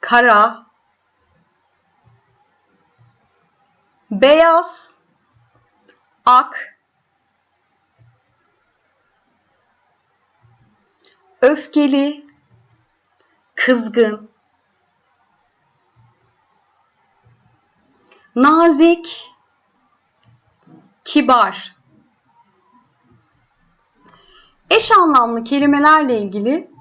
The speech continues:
uyarı. Sözcükler her zaman kullanıldıkları cümle içerisinde ele alınmalıdır. Tek başına eş anlamlı gibi görünen sözcükler cümle içerisindeki kullanımlarında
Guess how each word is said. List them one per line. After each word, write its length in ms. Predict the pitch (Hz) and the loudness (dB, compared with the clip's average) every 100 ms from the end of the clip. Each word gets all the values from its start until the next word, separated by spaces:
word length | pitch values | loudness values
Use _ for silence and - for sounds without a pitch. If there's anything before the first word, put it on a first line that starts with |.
| - _ | -20 _
uyarı. 640 | 233 240 202 202 226 330 - _ _ _ - - _ | -2 0 0 0 -2 -4 -14 _ _ _ -20 -20 _
Sözcükler 1080 | - - 311 370 359 392 403 415 440 453 - _ _ | -12 0 2 2 -2 -6 0 2 2 -2 -20 _ _
her 340 | - - 453 427 349 | -8 0 0 0 0
zaman 480 | 311 262 285 370 | 2 2 0 -4
kullanıldıkları 1000 | - 302 294 294 302 285 - 320 349 311 | -2 0 2 2 2 0 -2 0 2 2
cümle 420 | 240 269 285 359 339 | 2 4 6 4 2
içerisinde 1000 | 302 285 240 214 - 208 196 262 339 - 247 | -2 -2 -2 -4 -6 -4 -2 -2 -4 -4 0
ele 220 | 262 277 | 2 2
alınmalıdır. 880 | 240 214 196 185 180 180 - - _ _ _ _ _ | 0 -4 -6 -8 -10 -14 -16 -20 _ _ _ _ _
Tek 280 | 392 440 - | -2 -2 -2
başına 600 | 392 - 269 208 240 - - - | -2 0 2 2 2 -2 -20 -8
eş 240 | 311 381 381 | -2 -2 2
anlamlı 480 | 359 311 269 233 214 | 2 4 2 0 -6
gibi 320 | 202 202 202 | -6 -6 -4
görünen 460 | 214 202 202 196 | -4 -2 -2 -2
sözcükler 840 | 196 - 285 294 320 320 311 311 320 - _ _ _ 208 | -4 0 0 0 -2 0 2 2 2 -6 _ _ _ -8
cümle 440 | 202 302 339 453 440 | 0 2 4 0 -2
içerisindeki 800 | - 330 302 294 254 247 - | -2 -2 0 0 0 0 -6
kullanımlarında 1120 | - 320 339 330 311 269 226 208 196 214 285 | -4 0 4 6 6 4 0 -2 0 0 -2